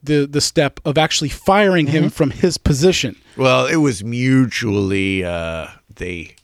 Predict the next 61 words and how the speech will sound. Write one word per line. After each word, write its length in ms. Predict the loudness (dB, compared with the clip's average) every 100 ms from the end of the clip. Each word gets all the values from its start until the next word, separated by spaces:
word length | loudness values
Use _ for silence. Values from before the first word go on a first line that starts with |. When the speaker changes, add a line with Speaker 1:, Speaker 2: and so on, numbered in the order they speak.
| _ -2
Speaker 3:
parted 320 | 0 0 -4
ways. 440 | -8 -10 -12 -14 0
Speaker 1:
Oh, 160 | 2 2
is 100 | -2
that 80 | -2
Speaker 3:
But 60 | 0
Speaker 1:
how 60 |
they 100 | 0
worded 320 | 0 0 0 0
it? 60 |
Speaker 3:
<laughs> 80 | 0
Right, 140 | 0 0
right. 120 | 2
Speaker 1:
Anyway, 320 | 4 4 2
he, 100 | 0
Speaker 3:
Yeah. 120 | 0
Speaker 1:
he 100 | 2
got 220 | 2 0
fired. 420 | -2 -2 -2 -6 -8
Speaker 3:
Yeah, 160 | -10
for 320 | -18 -16 -14
sure. 160 | -2 0
Speaker 1:
And 180 | 2 0
so, 500 | 4 4 4 2 -4 _ _ _ _ _ -16 -4
I, 100 | -4 -4 -4
to 100 | 0
be 120 | 4 4
honest 300 | 4 2 -2
with 160 | -2
you, 160 | 0 -2
I 100 | -2 0
think 320 | 0 -2 0
that, 260 | -2 0 0
uh, 360 | 0 -2 -6 -12 -8
it's, 200 | -8 -4
it's 140 | -6 -2
probably 480 | 0 2 0 -2
gonna 220 | 0 -2 0
be 120 | 0
a 60 |
minimum 460 | 2 2 2 2 2
of 100 | 0
a 60 | 0
couple 280 | -2 -2 0
years 240 | 2 0
before 520 | -2 -2 0 0 -2 -6 _ _ _
major 240 | 0 2 2
league 180 | 0 0
teams, 440 | 2 2 0 -4
especially 480 | -4 0 0 2 0
if 80 | 0
they 100 | 0
think 280 | 0 -2 -2
that 140 | 0
he 140 | 2
is 140 | 2 2
an 100 | 0
actually 360 | 0 -2 0 0
good 160 | 0 0
manager, 460 | 0 -2 -2 -4 -6
Speaker 2:
Yeah. 180 | -10